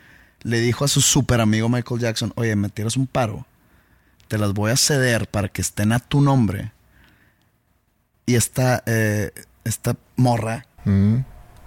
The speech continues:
Speaker 1: No me las pueda quitar porque no están a mi nombre ya.
Speaker 2: Mm.
Speaker 1: Michael Jackson dice, "Va".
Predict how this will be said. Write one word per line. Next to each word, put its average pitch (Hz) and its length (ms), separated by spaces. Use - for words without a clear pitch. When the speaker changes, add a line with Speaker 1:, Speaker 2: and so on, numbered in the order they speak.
Speaker 1:
No 139 320
me 135 100
las 131 160
pueda 120 260
quitar 139 400
porque 104 240
no 101 160
están 104 260
a - 20
mi 113 100
nombre 107 280
ya. 147 260
Speaker 2:
Mm. 101 280
Speaker 1:
Michael 110 440
Jackson 139 320
dice, 113 260
"Va". 190 240